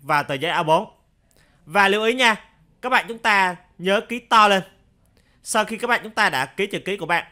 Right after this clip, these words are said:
vào tờ giấy A bốn rồi á, tiếp theo các bạn chúng ta sẽ sử dụng điện thoại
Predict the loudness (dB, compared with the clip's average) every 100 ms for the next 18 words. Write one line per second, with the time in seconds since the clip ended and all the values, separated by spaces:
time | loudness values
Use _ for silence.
0 | -18 -4 -4 -4 -4 -2 0 0 0 2
1 | 2 0 -4 _ _ _ _ -12 -4 0
2 | 0 -4 _ _ -6 -4 -4 -4 -2 0
3 | -2 -6 -6 -6 -6 -8 -6 -6